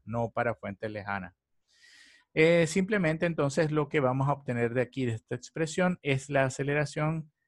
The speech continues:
eh, normalizada respecto a la aceleración de la gravedad. ¿Y quiénes van a ser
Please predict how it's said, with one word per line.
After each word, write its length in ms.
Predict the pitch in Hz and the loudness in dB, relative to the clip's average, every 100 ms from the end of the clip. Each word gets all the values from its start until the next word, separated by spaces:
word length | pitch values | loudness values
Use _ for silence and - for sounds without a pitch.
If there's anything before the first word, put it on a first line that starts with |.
| _ _ | _ _
eh, 720 | 120 120 117 110 101 101 107 | 0 2 0 -2 -6 -6 -6
normalizada 760 | 123 135 135 135 135 139 123 135 | -2 0 2 0 0 2 2 2
respecto 560 | 127 - 110 - 117 113 | -2 -4 -6 -4 -4 0
a 200 | 120 120 | 0 0
la 180 | 110 | -2
aceleración 680 | 107 - 107 101 101 - 98 | -4 -6 -6 -6 -8 -10 -8
de 120 | 95 98 | -8 -6
la 100 | 101 | -6
gravedad. 460 | 95 92 90 - _ _ _ _ _ _ _ - | -6 -6 -8 -12 _ _ _ _ _ _ _ -4
¿Y 320 | 170 147 - _ - | -2 -2 -4 _ 0
quiénes 300 | 170 185 165 | 2 2 2
van 160 | 156 | 2
a 80 | 165 | 0
ser 380 | 147 170 165 | 2 2 2